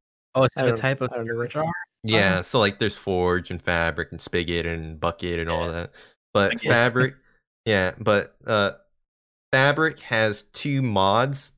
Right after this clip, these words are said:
Speaker 3: that are all server side, so you don't have to download it, anything yourself that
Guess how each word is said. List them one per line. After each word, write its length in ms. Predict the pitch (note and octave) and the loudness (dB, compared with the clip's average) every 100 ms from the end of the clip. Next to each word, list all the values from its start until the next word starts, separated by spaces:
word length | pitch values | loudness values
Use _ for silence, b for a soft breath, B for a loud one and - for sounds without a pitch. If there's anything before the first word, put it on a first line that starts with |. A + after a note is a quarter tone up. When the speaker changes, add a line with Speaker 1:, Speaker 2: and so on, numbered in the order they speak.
| _ | _
Speaker 3:
that 140 | - G2 | 0 2
are 180 | F#2+ - | 2 4
all 160 | G2 | 2
server 440 | G2 - G2 G2+ B2+ | 2 0 0 0 -2
side, 400 | - C#3 C#3 C#3 | 0 0 0 -2
so 100 | A2+ | -4
you 100 | G2 | -2
don't 120 | G#2+ | 0
have 120 | G2+ G2 | 0 -2
to 60 | F#2+ | 0
download 360 | F#2+ F#2+ F#2+ | 2 2 -2
it, 80 | F#2 | -2
anything 520 | F#2 F#2 F#2 G2 F#2 | -2 -4 -6 -8 -8
yourself 560 | F2 D#2+ - F2+ A2+ - | -8 -8 -2 0 0 -2
that 280 | G2 F2 - | -4 -4 -4